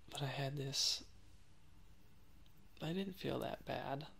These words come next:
but I just felt kinda groggy and yucky and bleh. Just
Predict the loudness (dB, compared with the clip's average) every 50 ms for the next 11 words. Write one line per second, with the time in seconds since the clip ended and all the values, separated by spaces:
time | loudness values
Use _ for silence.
0 | -14 -14 -14 -14 -14 -14 -14 -14 -16 -16 -16 -16 -16 -16 -16 -16 -16 -14 -14 -8
1 | -2 0 0 2 4 6 6 6 6 4 0 -2 -2 -2 -2 -4 -6 -4 -4 -2
2 | -2 -4 -4 -4 -2 0 2 2 2 0 -2 -2 -2 -2 -2 -2 -2 -4 -2 -2
3 | -2 -2 -2 -4 -2 -2 -2 -2 -4 -4 -6 -8 -8 -10 -12 -14 -14 -14 -14 -14
4 | -12 -6 -2 -2 -2 -2 -2 -6 -6 -10 -12 -14 -14 -14 -14 -14 -16 -16 -14 -12
5 | -10 -10 -8 -8 -10